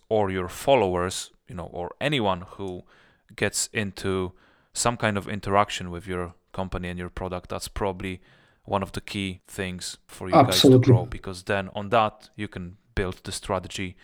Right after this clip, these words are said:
Speaker 1: you can build up the roadmap for your product as well. So,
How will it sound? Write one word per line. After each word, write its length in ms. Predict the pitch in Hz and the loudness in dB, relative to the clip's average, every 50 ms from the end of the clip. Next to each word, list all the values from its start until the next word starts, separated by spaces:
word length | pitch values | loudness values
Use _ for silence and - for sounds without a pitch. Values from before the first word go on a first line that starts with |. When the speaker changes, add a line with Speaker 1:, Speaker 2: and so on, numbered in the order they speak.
| - _ | -16 _
Speaker 1:
you 100 | - 101 | -12 -10
can 160 | - 98 95 | -8 -8 -6
build 300 | 87 92 110 98 98 92 | -2 0 2 2 2 2
up 200 | 101 92 90 - | 2 0 0 -2
the 80 | - 95 | -6 -6
roadmap 500 | 95 92 90 90 - 98 92 90 - - | -4 -4 -4 -4 -6 -6 -6 -6 -6 -8
for 260 | - - - 95 90 | -10 -10 -8 -8 -8
your 140 | 90 87 85 | -8 -10 -10
product 460 | - - 101 92 90 90 87 - - | -8 -8 -6 -6 -6 -8 -12 -14 -14
as 160 | 90 82 92 | -16 -14 -14
well. 160 | 87 87 90 | -14 -14 -12
So, 240 | 87 - - 98 92 | -12 -10 -10 -10 -12